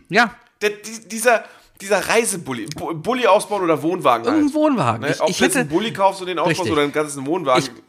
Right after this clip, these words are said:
Speaker 1: bin auf dem Wohnwagentrip spätestens, seitdem er halt bei meinem Schwiegervater den Wohnwagen hat und wir uns den immer wieder mal leihen können, ja.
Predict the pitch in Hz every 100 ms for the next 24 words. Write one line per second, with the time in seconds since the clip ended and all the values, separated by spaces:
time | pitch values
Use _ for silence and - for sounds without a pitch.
0 | _ _ - 262 247 220 175 214 220 226
1 | 214 220 214 - 214 214 190 190 196 190
2 | 180 180 165 160 160 160 156 226 220 214
3 | 196 185 180 185 190 175 165 147 147 151
4 | 139 131 120 107 117 190 185 240 156 147